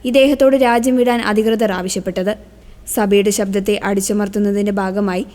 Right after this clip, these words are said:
വൈദികരെ തടവിലാക്കുന്നതും നാടുകടത്തുന്നതും നിക്കരാഗുവയിൽ പതിവ് സംഭവമായി മാറിയിരിക്കുകയാണ്. നിക്കരാഗുവയിലെ മനുഷ്യാവകാശ പ്രവർത്തകരുടെ കണക്കുകൾ പ്രകാരം ഇതുവരെ മുന്നൂറ്റിയൊൻപത് സന്യസ്തരെയും വൈദികരെയുമാണ് രാജ്യത്തു നിന്ന് പുറത്താക്കിയത്.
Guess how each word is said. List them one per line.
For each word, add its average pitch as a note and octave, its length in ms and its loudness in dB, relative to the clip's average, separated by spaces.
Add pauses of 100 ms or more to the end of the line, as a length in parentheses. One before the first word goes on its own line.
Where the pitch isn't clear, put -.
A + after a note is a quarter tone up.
(260)
വൈദികരെ C#4 520 2
തടവിലാക്കുന്നതും B3 760 0 (320)
നാടുകടത്തുന്നതും C4+ 880 2
നിക്കരാഗുവയിൽ B3 680 4
പതിവ് A3+ 280 0
സംഭവമായി A#3 480 0
മാറിയിരിക്കുകയാണ്. F#3 1000 -4 (460)
നിക്കരാഗുവയിലെ G3 760 0 (300)
മനുഷ്യാവകാശ C#4 680 0
പ്രവർത്തകരുടെ C4 680 0
കണക്കുകൾ A#3 360 0
പ്രകാരം A#3 480 -2 (280)
ഇതുവരെ C4+ 360 2
മുന്നൂറ്റിയൊൻപത് B3+ 720 2
സന്യസ്തരെയും A#3 680 0 (140)
വൈദികരെയുമാണ് A#3+ 800 2
രാജ്യത്തു G#3 440 0
നിന്ന് A3+ 220 2
പുറത്താക്കിയത്. F#3+ 680 -4